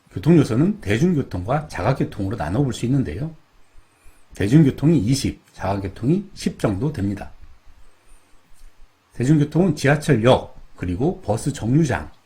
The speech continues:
등으로 평가할 수 있고, 자가교통은 광역도로, 간선도로, 일반도로의 접근성으로 평가할 수 있습니다. 교육 요소도 삼십 점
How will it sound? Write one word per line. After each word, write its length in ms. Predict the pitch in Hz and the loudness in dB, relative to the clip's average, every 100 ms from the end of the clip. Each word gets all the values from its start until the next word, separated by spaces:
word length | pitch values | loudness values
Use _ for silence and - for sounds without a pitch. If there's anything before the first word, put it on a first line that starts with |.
| _ - _ - | _ -20 _ -6
등으로 300 | 107 120 175 | -2 0 0
평가할 400 | 180 170 127 110 | -2 -2 -2 -2
수 140 | - | -6
있고, 380 | 131 - 90 - - - _ _ - _ _ _ - - _ _ _ | -8 -8 -12 -12 -18 -20 _ _ -20 _ _ _ -20 -20 _ _ _
자가교통은 720 | - 92 120 113 - 123 165 - | -6 -2 -2 -4 -2 -2 -2 -4
광역도로, 720 | - 92 160 175 - 90 71 - - | -4 2 2 2 -6 -8 -8 -12 -10
간선도로, 720 | - 95 120 160 104 73 - _ - | -4 0 2 2 0 -6 -12 _ -6
일반도로의 960 | 95 98 147 160 85 71 73 - 143 | -2 2 2 2 -2 -8 -12 -8 -6
접근성으로 880 | - 107 - 123 92 87 151 214 - - | -4 -4 -2 -2 -4 -2 -2 -2 -6 -10
평가할 380 | - 110 98 92 | -8 -6 -6 -6
수 140 | - | -4
있습니다. 520 | 139 - 107 78 71 - _ - - - - - - _ - - _ _ _ _ _ _ _ - _ _ _ _ _ _ - - - - _ - _ - - _ _ _ _ _ - - | -4 -2 -4 -4 -10 -16 _ -20 -20 -20 -20 -20 -20 _ -20 -20 _ _ _ _ _ _ _ -20 _ _ _ _ _ _ -20 -20 -20 -20 _ -20 _ -20 -20 _ _ _ _ _ -20 0
교육 300 | 143 190 165 | 4 4 4
요소도 480 | 113 110 151 214 - | 0 -2 -2 -2 -8
삼십 360 | - 160 - - | -4 -4 -4 -6
점 240 | 98 78 | -6 -6